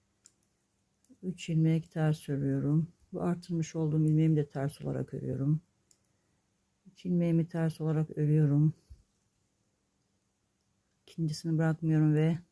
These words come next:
tekrardan ters olarak örüyorum. Üç ilmek ters örüyorum. Arttırmış olduğum ilmeğimi de ters olarak örüyorum. Bu şekilde sıra sonuna kadar ördüm arkadaşlar. Beşinci sıra ön yüzündeyim.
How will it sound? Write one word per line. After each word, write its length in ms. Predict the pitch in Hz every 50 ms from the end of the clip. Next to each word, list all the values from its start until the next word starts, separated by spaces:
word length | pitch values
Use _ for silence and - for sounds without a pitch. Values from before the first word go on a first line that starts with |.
| _ - -
tekrardan 560 | 160 160 - 160 151 147 139 147 156 151 151
ters 360 | - - 151 151 147 - -
olarak 300 | 147 143 147 147 - -
örüyorum. 440 | 147 143 - 71 - - - 131 - _ _ _ _ _ _ _ _ _ _ _ _ _ _ _ _ _ _ _ _ _ _ _ _ _ _ _ -
Üç 240 | 170 160 170 - 175
ilmek 400 | 165 160 160 156 160 156 - _
ters 360 | 175 165 165 160 165 - 170
örüyorum. 580 | 165 156 156 156 156 156 156 160 160 160 160 - - - -
Arttırmış 540 | - 170 165 170 - - 165 170 160 165 -
olduğum 320 | 165 165 156 151 160 160 156
ilmeğimi 320 | 151 151 156 160 160 151
de 100 | 156 151
ters 340 | - 165 151 147 147 - -
olarak 320 | 156 151 151 151 - -
örüyorum. 380 | 147 147 147 143 143 151 160 156 - _ _ _ _ _ _ _ _ _ _ _ _ _ _ _ _ _ _ _ _ _ _ _ _ _ _ _ _ _ _ _ -
Bu 60 | 185
şekilde 300 | - 156 147 - 156 156
sıra 260 | - - 165 160 156
sonuna 320 | - - 147 147 143 139
kadar 260 | - 151 143 147 143 139
ördüm 280 | 143 135 143 143 135
arkadaşlar. 720 | 139 151 - _ - 151 147 - - - 127 139 - - _ _ _ _ _ _ _ _ _ _ _ _ _ _ _ _ _ _ _ _ _ _ _ _ _ _ _ _ - - _ _ _ _ _ _ _ _ _ _ _ _ -
Beşinci 460 | 196 196 - - 214 208 196 - -
sıra 260 | - - 170 175 165
ön 140 | 165 185 185
yüzündeyim. 680 | 180 156 160 165 160 151 160 156 160 160 160 160 160